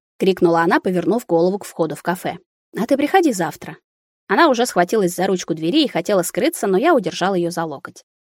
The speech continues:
«А цветы?» «Зачем мне они? У меня перед домом такая же клумба растет». Я располовинил букет и сунул часть в руки официантки. На сегодня я свою задачу выполнил и мог смело уходить.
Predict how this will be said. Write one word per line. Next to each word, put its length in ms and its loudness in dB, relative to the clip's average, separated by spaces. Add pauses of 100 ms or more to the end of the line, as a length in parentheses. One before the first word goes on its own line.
(140)
«А 100 -4
цветы?» 560 0 (500)
«Зачем 460 2
мне 220 -4
они? 300 -14 (120)
У 60 -6
меня 240 0
перед 240 2
домом 260 2
такая 300 0
же 120 -4
клумба 300 -4
растет». 440 -6 (400)
Я 120 4
располовинил 580 0
букет 420 -2 (100)
и 120 4
сунул 360 4
часть 300 -2
в 40 -4
руки 200 -2
официантки. 680 -6 (320)
На 100 6
сегодня 480 2
я 120 2
свою 220 0
задачу 420 -2
выполнил 560 -2 (140)
и 140 0
мог 240 -2
смело 340 -10
уходить. 540 -8